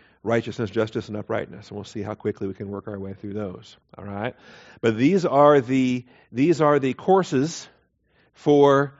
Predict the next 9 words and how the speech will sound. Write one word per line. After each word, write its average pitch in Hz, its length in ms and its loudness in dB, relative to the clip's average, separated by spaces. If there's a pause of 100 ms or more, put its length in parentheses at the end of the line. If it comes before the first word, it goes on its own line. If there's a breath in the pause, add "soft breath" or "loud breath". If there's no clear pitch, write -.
Musar. 131 600 0 (500 soft breath)
This 120 180 -6
is 139 140 -2
what 139 160 2
Musar 135 540 0
should 135 240 -4
teach 131 260 -4
us. - 380 -18 (440 soft breath)
And 127 640 0